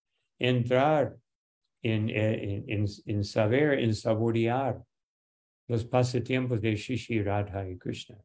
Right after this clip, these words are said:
Ustedes deben hacer eso y entender, ese es como bañarse en Radha Kund". Por ejemplo, en el primer vers-, verso de, ah, Shikshastikam, ah, en última, en la última parte dice,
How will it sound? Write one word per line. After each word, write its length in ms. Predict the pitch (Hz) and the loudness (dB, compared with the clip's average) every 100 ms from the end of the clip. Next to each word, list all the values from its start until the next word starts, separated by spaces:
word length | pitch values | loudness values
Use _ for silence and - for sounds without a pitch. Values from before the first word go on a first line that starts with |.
| - | -6
Ustedes 460 | 107 147 160 160 | -2 2 2 2
deben 320 | 160 160 160 | 6 6 6
hacer 380 | 135 120 131 120 | 2 -2 -4 -2
eso 320 | 135 135 127 127 | -2 -4 -6 -2
y 120 | 123 | -2
entender, 720 | 123 123 120 110 120 139 117 - - _ _ | 0 -2 -2 -2 0 0 -2 -8 -20 _ _
ese 400 | 151 165 160 160 | 4 4 6 2
es 160 | 127 - | 2 -2
como 320 | 143 143 120 | -2 0 0
bañarse 800 | 117 113 110 127 139 - 131 - _ _ _ _ _ _ | 0 2 0 0 -2 -6 -10 -12 _ _ _ _ _ _
en 160 | 104 95 | -6 -4
Radha 380 | 92 104 101 101 | -2 -4 -4 -8
Kund". 340 | 110 120 117 - _ _ _ _ _ _ | -8 -8 -10 -14 _ _ _ _ _ _
Por 160 | - 127 | 4 6
ejemplo, 500 | 127 139 131 135 - | 6 4 4 4 2
en 140 | 123 120 | -2 0
el 160 | 117 | 0
primer 300 | 131 143 143 | 0 2 4
vers-, 280 | 139 147 147 | 4 4 0
verso 680 | 120 131 147 - 135 131 - _ _ _ _ _ - | -2 0 0 -2 -6 -6 -8 _ _ _ _ _ -4
de, 540 | 107 113 107 104 104 - _ _ _ _ - | 2 2 4 2 -2 -8 _ _ _ _ -10
ah, 80 | 104 | -8
Shikshastikam, 960 | - 127 - 143 160 160 131 - - 110 _ _ _ | -6 -6 0 2 2 -2 -6 -6 -10 -14 _ _ _
ah, 180 | 113 95 | -8 -4
en 280 | 107 113 127 | -4 -4 -4
última, 540 | 123 123 127 117 120 117 | -2 -2 0 -2 -2 -4
en 160 | 104 | -6
la 120 | 104 117 | -2 -2
última 360 | 113 120 117 | -2 -2 0
parte 320 | 135 131 120 | 2 2 2
dice, 520 | 117 123 117 117 104 | 0 0 -2 -2 -4